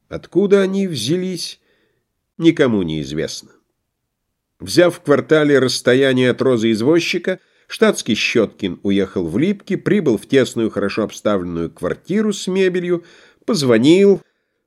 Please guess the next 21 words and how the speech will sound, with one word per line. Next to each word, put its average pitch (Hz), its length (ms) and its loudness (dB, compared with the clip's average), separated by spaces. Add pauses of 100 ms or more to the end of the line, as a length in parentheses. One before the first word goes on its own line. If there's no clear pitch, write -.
(120)
поцеловался 165 760 4
с - 100 -6
полной 120 460 4
золотистой 110 640 0
блондинкой 127 840 -2
и 220 140 -2
ушёл 160 500 0
с - 140 -12
нею 196 280 -2
в 139 80 -8
затаённую 113 800 -2
спальню. 76 600 -6 (1400)
Прошептав 98 580 -4
прямо 104 360 -2
в 71 80 -8
округлившиеся 95 880 -6
от 92 120 -8
ужаса 92 360 -8
глаза 80 380 -6
блондинки 76 600 -10
слова 82 500 -8